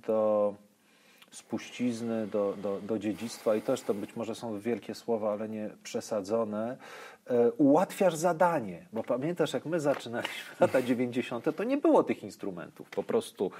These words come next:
nie, w składnicach harcerskich można było kupić tylko gitarę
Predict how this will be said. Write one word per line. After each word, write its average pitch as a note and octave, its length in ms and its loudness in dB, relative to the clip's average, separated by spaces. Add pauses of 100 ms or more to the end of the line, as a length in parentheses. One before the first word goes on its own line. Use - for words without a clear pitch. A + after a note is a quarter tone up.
(180)
nie, A2 160 -2 (300)
w E2 40 -20
składnicach A2 760 -2 (220)
harcerskich A2+ 760 -2
można G#2 280 0
było G2+ 200 2
kupić - 380 -10
tylko G#2+ 400 0 (320)
gitarę G#2+ 420 2